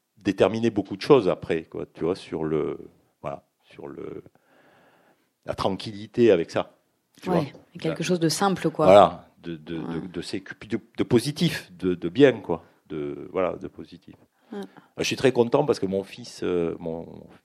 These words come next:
Speaker 1: fils le plus jeune, qui a seize ans, je suis, il est exactement dans la même configuration, mais un an plus tôt, lui. Ça fait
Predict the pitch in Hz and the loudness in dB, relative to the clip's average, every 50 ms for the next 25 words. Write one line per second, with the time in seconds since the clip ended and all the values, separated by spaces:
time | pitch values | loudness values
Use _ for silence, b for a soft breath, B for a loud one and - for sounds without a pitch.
0 | _ _ _ - - - - 87 - - - 82 98 127 147 160 - - - - | _ _ _ -20 -20 -14 -14 -14 -10 -8 -8 0 2 2 2 2 -2 -8 -10 -8
1 | - 78 71 71 - - - 80 76 87 101 123 156 180 - B B B B B | -8 -6 -6 -6 -10 -8 -6 -6 -2 -2 -2 -2 -2 -6 -12 B B B B B
2 | B B B B B B B B _ _ _ _ _ _ - - - - - - | B B B B B B B B _ _ _ _ _ _ -20 -18 -16 -12 -12 -12
3 | - - - - 80 87 98 92 98 95 92 90 90 95 135 - - - 131 113 | -12 -14 -14 -12 -10 -8 -2 2 4 4 4 2 2 0 0 0 2 2 2 2
4 | 127 139 139 123 110 107 107 104 107 101 - 101 - - 107 95 98 90 92 98 | 4 0 2 2 2 2 2 0 -2 -4 -6 -6 -6 -8 -6 -2 0 0 0 -2
5 | - - 139 151 170 104 98 98 110 120 117 113 - 123 120 - 120 107 98 87 | -2 -2 -4 -2 0 0 0 2 2 2 0 0 -4 -6 -2 0 0 0 0 0
6 | 82 92 104 101 90 87 90 87 - - 92 | -4 -6 -8 -8 -10 -8 -8 -6 -4 -4 -6